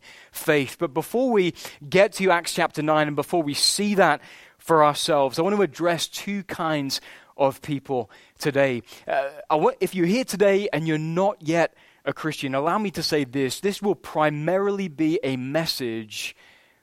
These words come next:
for you. And to you, I must say this.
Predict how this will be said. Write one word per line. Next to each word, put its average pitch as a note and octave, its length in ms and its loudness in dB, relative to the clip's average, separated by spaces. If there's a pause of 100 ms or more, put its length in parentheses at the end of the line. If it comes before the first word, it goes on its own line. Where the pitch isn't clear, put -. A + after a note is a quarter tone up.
(120)
for C#3 380 -4
you. A#2 560 -8 (1800)
And E3 200 4
to C4+ 400 0
you, C#3 640 -2 (560)
I F3+ 160 6
must F#3 320 0
say D3+ 240 0
this. - 760 -4